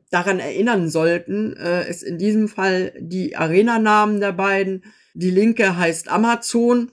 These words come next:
also ein klarer Verweis auf die Amazonen. Und die rechte heißt Achillia, was dann die weibliche Form von Achilles ist.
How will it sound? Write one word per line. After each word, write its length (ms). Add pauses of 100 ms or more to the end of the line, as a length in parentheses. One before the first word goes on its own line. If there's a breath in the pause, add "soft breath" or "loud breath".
also 220
ein 140
klarer 380
Verweis 540
auf 200
die 180
Amazonen. 880 (380)
Und 260
die 160
rechte 440
heißt 360
Achillia, 1000
was 300
dann 220
die 120
weibliche 460
Form 300
von 200
Achilles 600
ist. 460